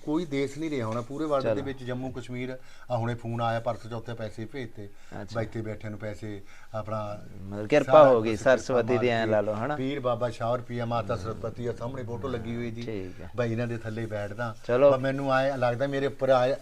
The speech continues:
Speaker 1: ਆਏ ਹੱਥ ਦੇ ਕੇ ਖੜੀ ਆ। ਆਪ ਹੀ ਵੱਜੀ ਜਾਂਦੇ ਆ।
Speaker 2: ਹਾਂ।
Speaker 1: ਨਾ ਮੈਂ
Speaker 2: ਸੋ,
Speaker 1: ਥੱਕਦਾ।
Speaker 2: ਸੋ
Speaker 1: ਮੈਂ ਦੱਸਿਆ ਨਹੀਂ ਵੀ ਦੇਖੋ ਗੋਡੇ ਦੁਖਦੇ ਆ, ਮੇਰੇ ਨਾਲ ਦੇ ਕੁੱਬੇ ਹੋਏ ਪਏ ਆ।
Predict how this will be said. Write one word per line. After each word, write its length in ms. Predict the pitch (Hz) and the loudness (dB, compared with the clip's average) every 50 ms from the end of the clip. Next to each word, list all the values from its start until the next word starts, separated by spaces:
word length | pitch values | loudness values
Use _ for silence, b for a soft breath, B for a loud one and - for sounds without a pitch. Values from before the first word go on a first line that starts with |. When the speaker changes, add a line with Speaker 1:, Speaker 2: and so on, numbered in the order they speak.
| - - | -6 -4
Speaker 1:
ਆਏ 220 | 123 131 135 139 127 117 B B B B B B 123 - 139 | 0 0 2 0 0 -4 B B B B B B -2 2 4
ਹੱਥ 140 | 185 - | 4 4
ਦੇ 140 | 127 131 135 | 4 2 0
ਕੇ 120 | 123 127 110 | 0 0 -4
ਖੜੀ 300 | - 104 110 139 143 110 | -4 -6 -6 -6 -6 -6
ਆ। 100 | 95 B B B B B 160 | -8 B B B B B 8
ਆਪ 240 | 156 165 175 170 226 | 10 10 10 10 8
ਹੀ 80 | 254 | 6
ਵੱਜੀ 240 | 247 247 190 175 180 | 6 6 4 4 2
ਜਾਂਦੇ 320 | 151 151 143 131 123 127 | 0 2 0 2 0 0
ਆ। 100 | 123 123 | -2 -2
Speaker 2:
ਹਾਂ। 300 | 123 - - - - - - - | -4 -6 -8 -10 -12 -12 -8 -2
Speaker 1:
ਨਾ 100 | 143 180 | 4 8
ਮੈਂ 80 | 151 156 | 10 12
Speaker 2:
ਸੋ, 120 | 160 156 | 12 12
Speaker 1:
ਥੱਕਦਾ। 400 | 151 139 - 127 135 143 135 104 98 - - | 10 8 6 2 0 0 0 -2 -6 -8 2
Speaker 2:
ਸੋ 120 | - 143 | 4 8
Speaker 1:
ਮੈਂ 140 | 147 143 143 | 10 10 10
ਦੱਸਿਆ 160 | 135 151 196 | 8 8 4
ਨਹੀਂ 100 | 214 220 | 2 2
ਵੀ 60 | 220 | 2
ਦੇਖੋ 280 | 208 202 202 196 196 190 | 0 0 0 0 0 -2
ਗੋਡੇ 400 | 156 127 147 151 143 135 165 165 | -2 -2 -2 -2 -2 0 -2 -2
ਦੁਖਦੇ 380 | 147 147 139 143 143 151 160 160 | -2 -2 -4 -4 -6 -4 -4 -4
ਆ, 200 | 160 156 147 b b b b b | -4 -4 -4 b b b b b
ਮੇਰੇ 220 | 135 143 147 151 151 | 0 2 2 2 2
ਨਾਲ 260 | 143 139 139 139 135 | 2 2 0 0 2
ਦੇ 100 | 143 147 | 0 0
ਕੁੱਬੇ 340 | 143 143 127 113 143 147 135 | -2 -2 -6 -4 -2 -2 -2
ਹੋਏ 200 | 123 135 135 131 | 0 -2 -4 -4
ਪਏ 220 | 120 135 135 139 | -4 -6 -8 -8
ਆ। 160 | 143 139 131 | -8 -10 -10